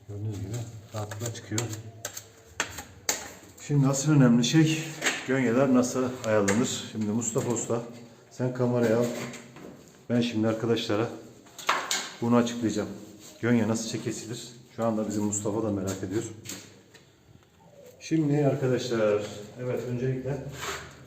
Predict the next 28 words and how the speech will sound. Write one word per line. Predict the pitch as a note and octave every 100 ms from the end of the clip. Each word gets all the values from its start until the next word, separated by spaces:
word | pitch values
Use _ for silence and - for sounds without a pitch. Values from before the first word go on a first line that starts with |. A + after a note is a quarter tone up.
| - - - - - - - - - - - - - -
Ortaklar | A2 A2+ B2+ B2 C3
Yapı | A#2 - G#2+
Dizayn | G2+ F#2+ -
kanalına | A#2+ A2+ C3
hoş | - -
geldiniz. | G2 -
Şimdi | - - -
bu | G#3+ - - -
karton | C#3 C#3 D3 C#3
pierimiz | C3 B2+ A#2
arkadaşlar, | G#2 - G#2 - -
bak | - - -
gördüğünüz | C3 B2 G#2
gibi. | E2+ F#2+ C3+ - - - - - - - -
Yani | G#2 F#2+ G#2+
bunun | A2+ B2
bir | A#2+ -
karton | A2+ A2 A#2 G#2+
pierin, | G#2+ G2+ G2+ -
hani | G#2 G#2 - - - - - D3
bazıları | D3 C3 B2
diyor | C#3+
ki | B2 A2
ne | C3
alıyorsun | A#2+ A#2 - C3+
falan | C3 A2 D#2+
filan, | - G2
yani | F#2